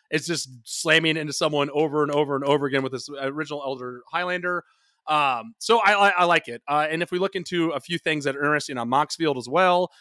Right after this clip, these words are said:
the budget, hundred fifty-five dollars. So right down the, right down the straight line. One thing I do wanna point out when we get into that is that there's a card in the mana section, which we won't be talking about, called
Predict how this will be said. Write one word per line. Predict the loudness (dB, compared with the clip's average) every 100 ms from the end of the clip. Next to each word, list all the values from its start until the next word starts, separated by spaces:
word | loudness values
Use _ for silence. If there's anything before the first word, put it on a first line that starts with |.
| _ _
the | -4
budget, | 4 4 6 4 2
hundred | 2 4 4
fifty-five | 0 -4 -6 -2 -2 0
dollars. | 0 0 2 0 0
So | -2 -4 -4 -2
right | 2 2 2
down | 0 -2
the, | -6 _
right | 2 4
down | 4 2 2
the | -4
straight | -6 -6 -2
line. | 0 0 -2 -10 _ _
One | 2 4
thing | 2 -2
I | -4
do | 0
wanna | 2 2
point | 0 -4 2
out | 2 2
when | -2
we | -4
get | -4 -6
into | -8 -8
that | -2 -2 -2 -8 _ _
is | -2 4
that | 4 4
there's | 0 -2
a |
card | -2 4 6 6 4 0
in | -4
the | -4
mana | 0 0 0
section, | -2 -4 -4 -8 -8
which | -8
we | -6
won't | -4 -4
be |
talking | 0 0 0
about, | 0 0 0
called | 2 2